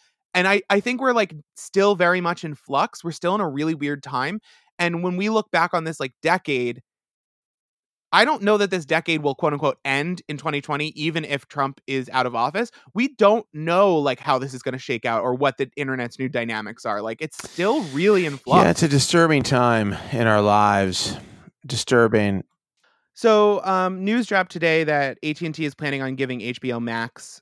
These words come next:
Speaker 1: uh, because A T and T owns H B O now, uh, is planning on giving away H B O Max to its ten million wireless customers, which is nice for them. Uh, but the other side of that news is that H B O Max will probably have commercials, and eventually H B O will probably get commercials,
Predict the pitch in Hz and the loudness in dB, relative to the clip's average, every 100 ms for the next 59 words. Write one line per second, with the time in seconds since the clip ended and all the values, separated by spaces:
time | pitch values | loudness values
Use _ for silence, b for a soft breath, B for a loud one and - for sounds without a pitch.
0 | _ 117 113 113 147 147 131 127 127 117 | _ -6 -4 -4 -4 -2 -2 -6 -8 -8
1 | 117 120 117 113 110 113 110 110 110 113 | -8 -6 -6 -8 -10 -10 -8 -10 -10 -6
2 | 120 117 120 151 135 131 127 123 123 127 | -4 -4 -8 -6 -4 -4 -6 -8 -6 -6
3 | 127 120 113 - 120 117 117 - - - | -4 -4 -6 -6 -6 -6 -8 -10 -18 -10
4 | 127 104 117 - - 117 117 113 113 117 | -6 -6 -6 -12 -12 -8 -8 -6 -8 -6
5 | 117 113 110 - 104 - 117 147 202 117 | -6 -6 -8 -10 -14 -12 -10 -8 -8 -10
6 | 113 113 120 - 113 117 - 123 117 185 | -12 -12 -12 -12 -12 -10 -10 -8 -4 -4
7 | - b b b 131 123 117 127 151 135 | -6 b b b 2 2 0 0 -2 0
8 | 135 185 208 165 131 131 127 117 123 127 | 2 4 4 0 -4 -2 -2 -4 -6 -6
9 | 120 120 113 - _ _ _ - 139 - | -4 -2 -2 -6 _ _ _ -8 -8 -4
10 | 139 127 127 120 127 117 120 123 123 120 | -4 -2 -2 -4 -10 -6 -4 -4 -4 -4
11 | 117 - 113 113 131 123 110 110 - - | -6 -8 -12 -8 -8 -6 -10 -10 -12 -12
12 | 120 120 117 120 95 113 - 120 139 131 | -8 -6 -6 -8 -8 -10 -8 -4 -2 -2
13 | 120 117 113 110 113 104 98 - 110 110 | -4 -6 -8 -8 -12 -14 -16 -14 -14 -14
14 | - 95 107 | -12 -12 -12